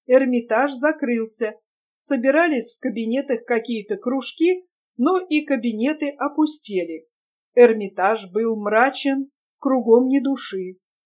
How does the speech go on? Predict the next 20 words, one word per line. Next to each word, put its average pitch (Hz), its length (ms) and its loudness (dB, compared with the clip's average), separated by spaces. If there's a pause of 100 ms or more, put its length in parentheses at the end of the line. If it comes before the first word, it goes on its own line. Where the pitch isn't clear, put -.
(120)
Мимо 320 440 2
ходить 208 560 -4
боятся. 185 720 -4 (720)
Опять 254 540 0 (120)
толпы 262 420 -2
около 226 420 -2
Эрмитажа. 196 720 -6 (400)
Огромные 311 560 4
очереди 302 580 2
у 302 120 2
входов, 262 600 -2
десятки 233 560 -2
ручных 269 500 0
тележек 285 600 -2
ожидают 247 600 0
заказчиков, 226 960 -4 (300)
счастливцев, 226 960 -4 (400)
получивших 294 840 0
паек 320 680 2
от 220 180 -2